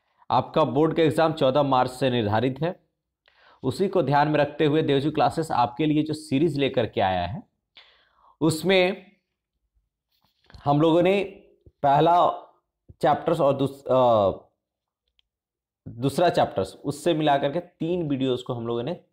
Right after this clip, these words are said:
देख लिया है। ये जो चैप्टर है electrostatic potential and capacitance, इसके एमसीक्यूज़ को भी हम लोगों ने देख रखा और न्यूमेरिकल्स को भी हम लोगों ने देख रखा है। आज के इस वीडियो में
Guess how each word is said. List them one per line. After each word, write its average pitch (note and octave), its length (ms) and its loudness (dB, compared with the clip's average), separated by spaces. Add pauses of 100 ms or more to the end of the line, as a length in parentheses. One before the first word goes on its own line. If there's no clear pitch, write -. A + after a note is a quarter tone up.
(160)
देख A2+ 240 -4
लिया D#2+ 280 -12
है। - 160 -20 (1700)
ये F#3 180 2
जो A#3+ 80 2
चैप्टर G#3 460 2
है D3+ 300 4
electrostatic E3+ 680 0 (120)
potential D#3+ 400 0
and D3+ 140 -4
capacitance, C3 560 -2 (120)
इसके D#3+ 300 -2
एमसीक्यूज़ E3 640 -2
को E3 100 0
भी D#3+ 100 0
हम C#3+ 140 -2
लोगों C#3 200 0
ने G3+ 140 -8 (220)
देख C#3 240 -2
रखा C3+ 280 -2
और C#3 80 -2
न्यूमेरिकल्स B2 480 -2
को B2+ 100 -4
भी A#2 80 -2
हम A2+ 140 -6
लोगों A#2 140 -2
ने E3 100 -6 (260)
देख A2+ 260 -4
रखा F2 260 -10
है। - 120 -14 (760)
आज F#3+ 320 2
के A3 200 0
इस - 220 -6
वीडियो C#3+ 360 2
में B2+ 380 -6